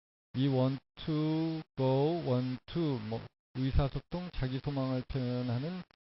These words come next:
하나, 아이가 가장, 어, 질문하고 싶고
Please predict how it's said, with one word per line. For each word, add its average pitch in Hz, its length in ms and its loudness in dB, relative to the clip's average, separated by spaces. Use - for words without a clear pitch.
하나, 151 280 -2
아이가 135 440 4
가장, 175 720 -2
어, 117 200 -6
질문하고 190 680 4
싶고 143 800 -2